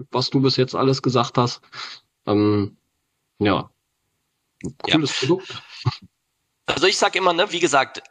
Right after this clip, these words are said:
Speaker 2: zwei Ergebnisse müssen resultiert werden. Am besten, wenn der Patient dadurch einen Mehrwert erfährt und der auch erheblich ist. Ja, also wirklich ein Funktionsvorteil
Speaker 1: Ja.
Speaker 2: gegenüber allem anderen und das mit Abstand, was existiert. Dann hat's eine Berechtigung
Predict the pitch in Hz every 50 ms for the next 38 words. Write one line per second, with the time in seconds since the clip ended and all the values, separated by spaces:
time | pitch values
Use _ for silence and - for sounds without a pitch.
0 | - - - - 143 156 165 156 135 143 151 151 - 135 123 - - 123 113 -
1 | 123 104 104 101 104 104 - - 156 151 - - 131 127 127 131 135 123 117 113
2 | 107 - 139 139 - - - 135 120 120 120 117 113 - 123 120 - - 127 123
3 | 120 113 104 107 104 - 110 104 110 117 120 117 110 - - - - 139 147 202
4 | - - - - - - _ _ _ - - 123 117 113 120 117 101 113 104 107
5 | 92 98 101 123 156 - - - 180 - - - 190 185 - - - - - -
6 | _ _ _ - - 95 113 117 104 98 104 123 - - - - - - 113 104
7 | - - 107 120 139 - 101 - 135 131 - 123 127 120 123 127 127 127 127 -
8 | - _ - - 120 120 117 117 120 117 - - - 143 156 160 143 127 - 123
9 | 147 143 135 120 101 107 120 123 104 107 120 - - 123 - - 110 - - -
10 | - - - 131 123 135 135 - - - - 104 104 - - - - 107 - -
11 | 113 - - - - - - 143 160 175 143 - - - _ _ - - - -
12 | - - - 113 123 135 139 - - 143 127 123 123 135 131 131 117 - - 135
13 | 117 123 123